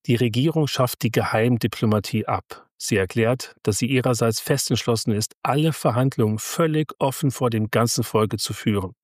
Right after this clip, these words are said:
und geht unverzüglich dazu über, alle Geheimverträge zu veröffentlichen, die von der Regierung der Gutsbesitzer und Kapitalisten bestätigt oder abgeschlossen wurden.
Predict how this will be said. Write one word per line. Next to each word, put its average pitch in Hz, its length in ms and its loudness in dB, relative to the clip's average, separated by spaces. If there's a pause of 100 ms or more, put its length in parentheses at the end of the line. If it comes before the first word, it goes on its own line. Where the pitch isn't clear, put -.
(380)
und 127 160 0
geht 135 160 2 (120)
unverzüglich 180 840 0
dazu 135 280 0
über, 135 360 0
alle 165 340 0
Geheimverträge 127 880 0
zu 123 160 -4
veröffentlichen, 127 720 0 (400)
die 139 80 2
von 123 180 0
der 107 160 2
Regierung 139 460 0
der 107 120 2
Gutsbesitzer 120 720 0
und 104 160 0
Kapitalisten 104 840 0
bestätigt 98 580 -2
oder 92 220 -2
abgeschlossen 92 640 -2
wurden. 82 340 -6